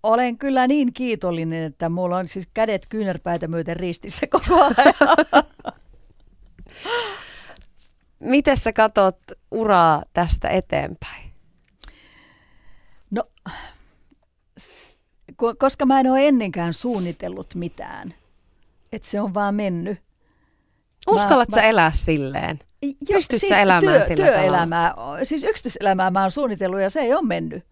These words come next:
Speaker 2: Mm.
Speaker 1: aina. Ei läheskään silleen.
Speaker 2: Niin, ei tää elämä
Speaker 1: Mutta
Speaker 2: mene niin kuin
Speaker 1: niin.
Speaker 2: suunnittelee,
Speaker 1: <laughs> Niin,
Speaker 2: kyllä.
Speaker 1: mutta tota, työelämää mä en oo suunnitellut. Mä oon vaan aina niinku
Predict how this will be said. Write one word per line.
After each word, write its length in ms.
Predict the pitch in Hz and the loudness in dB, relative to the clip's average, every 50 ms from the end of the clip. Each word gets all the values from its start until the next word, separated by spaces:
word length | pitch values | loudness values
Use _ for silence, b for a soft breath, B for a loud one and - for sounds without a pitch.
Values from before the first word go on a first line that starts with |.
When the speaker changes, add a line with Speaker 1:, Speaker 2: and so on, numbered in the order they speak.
| _ _ | _ _
Speaker 2:
Mm. 120 | - - - 175 B B B B B B B - | -8 -8 -8 -10 B B B B B B B -4
Speaker 1:
aina. 280 | 175 165 175 185 190 - - B B B B B B B B B B | -4 -2 -2 -4 -6 -8 -10 B B B B B B B B B B
Ei 140 | 196 202 214 | -6 -2 0
läheskään 460 | 247 269 160 165 - - - - - | 0 0 0 -2 -6 -8 -10 -10 -10
silleen. 240 | - - - - 180 | -10 -12 -10 -10 -10
Speaker 2:
Niin, 120 | - - - | -8 -4 0
ei 140 | 208 208 202 | 0 2 4
tää 160 | 214 208 214 | 4 4 6
elämä 180 | 226 233 220 | 6 6 6
Speaker 1:
Mutta 160 | 214 214 208 240 | 6 4 4 4
Speaker 2:
mene 260 | 226 208 180 160 147 | 4 2 2 0 0
niin 180 | 147 269 311 | 0 2 4
kuin 80 | 277 196 | 4 4
Speaker 1:
niin. 100 | 180 170 | 2 2
Speaker 2:
suunnittelee, 600 | - - - 160 208 - - - - - - 214 | 0 -2 0 0 2 4 6 6 6 6 6 6
Speaker 1:
<laughs> 40 | - | 6
Niin, 100 | 285 262 - | 4 4 6
Speaker 2:
kyllä. 300 | 262 262 220 190 190 226 | 4 4 6 6 6 6
Speaker 1:
mutta 280 | 262 269 262 - 254 226 | 4 4 4 2 0 0
tota, 260 | 240 240 240 247 247 | 0 -2 -2 -4 -4
työelämää 640 | - 403 427 381 208 214 233 220 208 208 202 190 190 | -2 0 2 4 4 4 4 2 2 2 0 0 0
mä 140 | 214 214 | 0 0
en 60 | 208 208 | 0 0
oo 60 | 208 | -2
suunnitellut. 760 | - - - 262 233 190 170 170 - 185 180 180 165 185 208 | -2 -2 -2 -2 -2 -2 -4 -6 -6 -8 -10 -10 -8 -6 -4
Mä 120 | 220 269 277 | -2 0 0
oon 80 | 269 | 0
vaan 220 | 254 277 277 285 - | 0 0 0 0 0
aina 220 | - 302 285 269 | 0 0 0 0
niinku 280 | 285 285 254 285 269 | 0 0 0 -2 -6